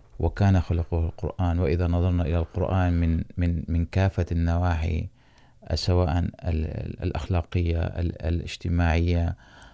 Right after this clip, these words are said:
آه، الدينية، آه، الدنيوية، فإذا كان خلقه القرآن، يعني أنه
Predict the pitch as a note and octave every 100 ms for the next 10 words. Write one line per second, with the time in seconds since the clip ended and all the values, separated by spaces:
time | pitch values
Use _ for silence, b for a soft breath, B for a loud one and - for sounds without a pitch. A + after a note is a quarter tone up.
0 | - - E2+ F2 F2 F2 F2 F2+ E2+ F2+
1 | F#2+ F#2+ F#2 F2+ F2 F2+ B B B -
2 | - E2 - F#2+ F#2+ G#2 G2 F#2+ F#2+ F#2+
3 | F#2 F#2+ b b b b - - G#2 F#2
4 | F#2 - G#2+ G#2 F#2 G2+ G2 - E2+ F2
5 | - F#2 - F#2 F2+ F2 F2 b b -
6 | F2 F2 F2 - F#2 F#2 F2 E2+ F2